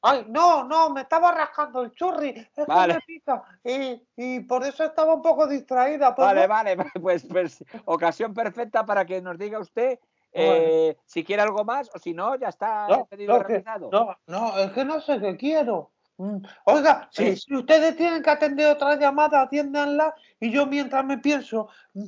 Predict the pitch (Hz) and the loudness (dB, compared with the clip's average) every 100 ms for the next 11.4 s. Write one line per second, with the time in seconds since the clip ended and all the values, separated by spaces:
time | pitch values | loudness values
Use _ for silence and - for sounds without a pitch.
0 | - - - 247 185 208 208 247 262 285 | -16 -4 0 0 0 -6 -4 -6 -6 -6
1 | 294 294 285 165 170 175 202 220 208 202 | -4 -4 -2 0 0 0 -2 -4 -8 -8
2 | 202 214 - 175 196 214 247 254 247 - | -6 -6 -6 -8 -10 -4 0 0 0 -4
3 | 247 247 240 - 285 226 196 - _ - | -4 -4 -6 -6 -8 -8 -16 -20 _ -10
4 | 151 156 151 156 - 196 175 175 175 165 | -6 -6 -8 -14 -16 -16 -14 -14 -14 -16
5 | 135 135 123 127 123 123 123 - 139 175 | -16 -18 -12 -12 -12 -14 -16 -10 -8 -8
6 | 170 147 143 131 143 151 151 156 147 156 | -6 -6 -6 -10 -12 -14 -14 -12 -12 -12
7 | 143 139 151 147 143 135 160 131 123 120 | -12 -10 -10 -10 -12 -6 -4 -4 -4 -6
8 | 123 _ _ _ 127 127 170 165 147 147 | -10 _ _ _ -10 -6 -6 -6 -10 -6
9 | 170 185 175 175 175 175 170 127 _ _ | -6 -4 -8 -8 -8 -6 -6 -8 _ _
10 | - 95 107 117 120 110 98 95 - 117 | -20 -12 -10 -10 -12 -18 -20 -20 -18 -18
11 | 127 139 143 160 | -16 -10 -6 -6